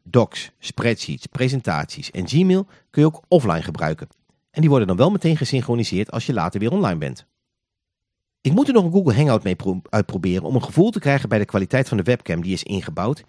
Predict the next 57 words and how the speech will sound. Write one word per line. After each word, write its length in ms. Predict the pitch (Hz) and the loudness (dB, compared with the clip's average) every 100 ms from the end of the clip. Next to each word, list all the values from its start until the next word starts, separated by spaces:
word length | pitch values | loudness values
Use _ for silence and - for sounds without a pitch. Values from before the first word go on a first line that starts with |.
| _ _ _ - | _ _ _ 0
En 180 | 151 | 2
ik 80 | 147 | 2
heb 120 | 143 | -2
ook 120 | - 220 | -2 0
nog 100 | 190 | 2
niet 160 | 240 | 0
voldoende 440 | - 190 226 196 160 | -2 0 2 2 2
tijd 240 | 170 170 | 0 0
gehad 200 | - 123 | -2 -2
om 160 | - - | -4 -8
alles 260 | - 220 185 | -2 -2 -2
uit 180 | 135 147 | -2 0
te 80 | - | 0
proberen 360 | 110 113 113 | 0 0 0
wat 80 | 110 | -2
ik 160 | 110 101 | -4 -4
eventueel 280 | 101 110 | -4 -2
nodig 380 | 98 95 135 147 | 0 4 4 2
zou 140 | 117 107 | -2 0
kunnen 220 | 117 101 | 0 0
hebben 240 | 90 101 _ _ | -2 -4 _ _
voor 160 | 175 | 0
het 120 | 208 - | 0 0
uitvoeren 440 | 120 - 139 135 | -2 0 0 0
van 160 | 120 - | -4 -4
al 120 | 214 | -2
mijn 120 | 113 | 0
werkzaamheden. 560 | 85 76 - 73 69 - _ _ _ _ _ _ _ _ _ _ _ | -2 -6 -6 -8 -10 -12 _ _ _ _ _ _ _ _ _ _ _
Ik 100 | 151 | 0
doe 100 | 220 | 2
er 60 | 202 | 4
wel 120 | 262 | 2
mijn 120 | - | 0
uiterste 420 | - 269 277 - 170 | -2 -2 -2 -4 2
best 220 | 156 - | 0 0
voor 160 | 151 | -4
om 120 | - 156 | -2 -2
te 120 | 113 | 0
zien 300 | 139 240 226 | 0 0 0
of 60 | 117 | -6
het 100 | 123 | 2
mogelijk 400 | 143 165 170 - | 4 4 0 -6
is 200 | 226 - | -8 -6
om 180 | 107 98 | -6 2
vijfennegentig 600 | 160 226 220 170 127 - | 2 2 0 -2 -2 -8
procent 360 | - - 107 _ | -8 -4 -6 _
of 180 | - 190 | -2 0
meer 240 | 151 156 202 | 2 2 0
van 100 | - | -4
al 120 | - | -2
mijn 140 | 202 180 | 0 2
werk 180 | 175 185 | 0 -2
te 100 | 175 | -8
verplaatsen 460 | - - 165 - | -6 -2 -2 -2
naar 100 | 147 | -2
de 60 | 139 | 0
Chromebook. 520 | 143 156 113 113 - | 2 2 4 0 -4